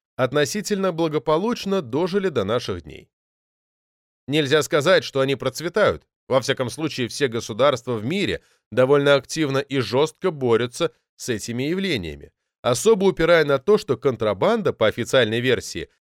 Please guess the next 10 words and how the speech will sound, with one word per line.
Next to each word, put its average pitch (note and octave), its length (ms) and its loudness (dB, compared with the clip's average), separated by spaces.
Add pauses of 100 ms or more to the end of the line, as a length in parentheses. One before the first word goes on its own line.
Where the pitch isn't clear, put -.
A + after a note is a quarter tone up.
(280)
это E3+ 240 2
якобы F3+ 400 0
практически E3+ 640 0
всегда D#3 460 0
поставка A#2+ 680 0
оружия, D3+ 500 2 (220)
наркотиков C#3+ 800 0 (380)
и E3 80 2
торговля D3 520 2
людьми, B2 440 -4